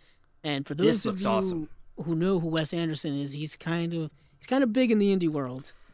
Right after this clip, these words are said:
Speaker 2: This might be
Speaker 1: Um,
Speaker 2: one of the greatest casts ever.
Speaker 1: It's a gigantic cast.
Speaker 2: Tilda
Speaker 1: It was,
Speaker 2: Swinton,
Speaker 1: like,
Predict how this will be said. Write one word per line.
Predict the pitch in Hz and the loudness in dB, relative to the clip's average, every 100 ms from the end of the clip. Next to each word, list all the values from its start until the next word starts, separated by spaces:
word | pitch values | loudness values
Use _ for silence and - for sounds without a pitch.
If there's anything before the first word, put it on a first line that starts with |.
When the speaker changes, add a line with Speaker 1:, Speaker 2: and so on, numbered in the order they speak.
| - | -8
Speaker 2:
This | 175 180 | -4 2
might | 233 147 | 2 4
be | 143 | 4
Speaker 1:
Um, | 139 | 4
Speaker 2:
one | 190 | 2
of | 156 | 0
the | 127 - 131 | -2 -6 -12
greatest | 139 151 151 - | 2 4 4 -6
casts | 147 131 - - | -4 -4 -4 -6
ever. | 110 98 - - - - - - - | -8 -8 -20 -20 -20 -20 -20 -20 -8
Speaker 1:
It's | 202 202 | -4 0
a | |
gigantic | 196 151 135 - 190 170 131 | 2 2 2 2 2 2 -4
cast. | - 127 - - - _ _ _ _ - | -6 -8 -6 -12 -12 _ _ _ _ -2
Speaker 2:
Tilda | 156 139 | 0 2
Speaker 1:
It | |
was, | 175 | 0
Speaker 2:
Swinton, | - - 233 | 0 4 4
Speaker 1:
like, | 170 | 4